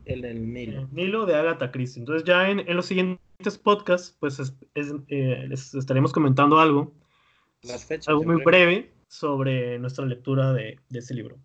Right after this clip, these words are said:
Speaker 1: Sí, así como le hice con el de It, más
Speaker 2: Ajá.
Speaker 1: o menos.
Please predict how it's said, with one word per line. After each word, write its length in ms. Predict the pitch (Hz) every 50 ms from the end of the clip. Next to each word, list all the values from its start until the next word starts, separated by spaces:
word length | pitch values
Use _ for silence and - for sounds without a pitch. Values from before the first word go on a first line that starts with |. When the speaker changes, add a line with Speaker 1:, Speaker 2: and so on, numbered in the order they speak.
| _ _ _ _ _ _ _ _ _ _
Speaker 1:
Sí, 180 | _ - 165 175
así 180 | 170 170 196
como 180 | - 208 202 170
le 120 | 139 131
hice 200 | 139 - - 143
con 180 | - 139 123 113
el 140 | 110 110 107
de 100 | 113 113 139
It, 120 | 208 226 - _ _ _ _ _ _ _ _ - - -
más 140 | 147 131 165
Speaker 2:
Ajá. 40 | 220
Speaker 1:
o 40 | 240
menos. 180 | 117 120 123